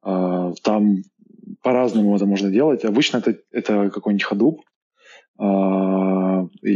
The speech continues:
и батч-процессинг данных, э, разме-, ну, а,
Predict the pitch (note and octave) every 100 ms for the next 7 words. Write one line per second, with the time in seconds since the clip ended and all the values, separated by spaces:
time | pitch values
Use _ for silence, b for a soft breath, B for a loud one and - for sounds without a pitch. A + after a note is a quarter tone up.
0 | G2 G2+ G2 G2 G2+ G#2 - - G2+ A2+
1 | - G#2 G2 A2+ C3+ A#2 G2 - - -
2 | F2 F2+ - - F#2+ - C2+ B1 G1+ G1+
3 | C#2+ - B B B B - A2 G#2+ A#2+
4 | C3 A#2+ G2+ F#2+ F#2+ E2 E2 D2+